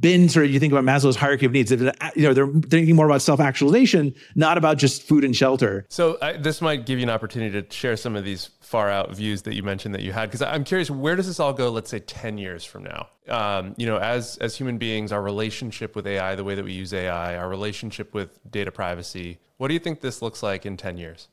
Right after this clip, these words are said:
Speaker 1: Well, I think a lot of jobs will be gone in ten years, but they'll likely be replaced with new ones. I think that's probably an obvious conclusion. I think on the order of probably fifty percent of work will go away or be fundamentally changed, some much sooner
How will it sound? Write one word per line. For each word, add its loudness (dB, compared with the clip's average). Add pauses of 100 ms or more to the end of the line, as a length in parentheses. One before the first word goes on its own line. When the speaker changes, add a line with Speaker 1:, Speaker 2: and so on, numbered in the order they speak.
(140)
Speaker 1:
Well, 4
I 4
think 2
a 6
lot 6
of 0
jobs 2
will 4
be 4
gone 2
in 2
ten 2
years, 0
but 0
they'll 6
likely 4
be 4
replaced 2
with 0
new 2
ones. -4
I -4
think -2
that's 2
probably 2
an 0
obvious -2 (280)
conclusion. 2
I 2
think 2
on 2
the 4
order 4
of -4
probably 2
fifty 2
percent 0
of -6
work -2 (160)
will 2
go 4
away 2
or 0
be -2 (140)
fundamentally 2
changed, -2
some 4
much 4
sooner 2